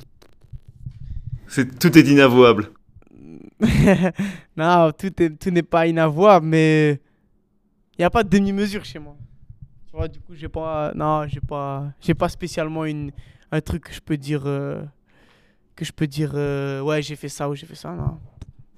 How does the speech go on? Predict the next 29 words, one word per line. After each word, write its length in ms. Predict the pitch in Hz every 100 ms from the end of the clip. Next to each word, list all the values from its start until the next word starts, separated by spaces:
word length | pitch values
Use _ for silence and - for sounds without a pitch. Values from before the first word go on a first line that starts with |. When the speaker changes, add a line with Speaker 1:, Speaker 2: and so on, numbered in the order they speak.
| -
Speaker 1:
T'as 80 | 117
eu 60 |
le 60 | 113
covid ? 280 | 120 107 160 220 - -
Speaker 2:
Ouais. 120 | -
Speaker 1:
Ça 140 | 143 127
t'a 320 | 123 117 113
un 60 | 110
peu 120 | 123
flippé 340 | - 123 160
ou 200 | 294 240
pas 140 | 147 127
du 80 | 113
tout ? 180 | 117 117 _ _ _ _ _ _ _ _ _ _
Speaker 2:
Non. 240 | 156 143 131 _ _ - - - _ _ _ _
Pas 120 | 170
du 80 | 143
Speaker 1:
Pas 80 | 123
eu 20 |
de 60 | 117
Speaker 2:
tout. 40 |
Speaker 1:
conséquences ? 520 | 127 131 143 160 - _ _
Speaker 2:
Si, 640 | - - - - - 185 165
pendant, 520 | 151 143 147 147 139 _ _ _ _ _ _ _
si, 280 | - - 202
j'ai 160 | 143 151
été 240 | 143 160
mal, 340 | 151 156 151 151
j'étais, 540 | 143 151 165 156 143